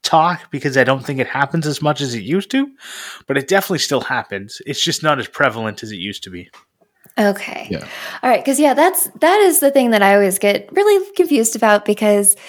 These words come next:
Speaker 2: for me, kind of the same as y'all, I've always sort of done stuff under my name. So I never had, like,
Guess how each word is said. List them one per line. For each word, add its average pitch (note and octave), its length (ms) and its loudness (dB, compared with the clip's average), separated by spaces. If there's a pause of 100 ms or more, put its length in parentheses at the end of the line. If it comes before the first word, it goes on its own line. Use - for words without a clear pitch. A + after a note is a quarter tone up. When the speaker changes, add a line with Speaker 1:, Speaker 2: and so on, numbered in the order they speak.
(240)
Speaker 2:
for A#3 240 -2
me, A#3 600 0 (460)
kind A#3+ 200 4
of F4 80 6
the F4 80 4
same E4+ 220 4
as E4+ 140 2
y'all, A3+ 240 4
I've A#3 140 4
always G#3+ 340 4
sort A3 200 -2
of G#3 120 -2
done G3+ 280 0
stuff G3+ 400 0
under G3+ 280 0
my F#3 180 -2
name. F#3+ 460 -2
So - 200 -2
I G#3+ 160 2
never A3+ 280 2
had, G#3+ 400 0
like, G3+ 340 -4